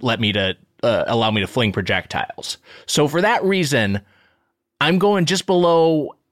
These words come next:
S. I'm gonna go, I'm gonna do A plus 'cause I think this is really cool. It's really iconic, but I think it just gets bested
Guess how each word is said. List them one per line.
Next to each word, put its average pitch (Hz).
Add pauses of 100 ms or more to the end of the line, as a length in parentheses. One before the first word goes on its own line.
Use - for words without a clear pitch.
(140)
S. 143
I'm 165
gonna 185
go, 190
I'm 185
gonna 214
do 180 (160)
A 165
plus -
'cause 143
I 151
think 180
this 202
is 151
really 160
cool. 139
It's -
really 165
iconic, 127
but 113
I 113
think 143
it 127
just -
gets 117
bested 110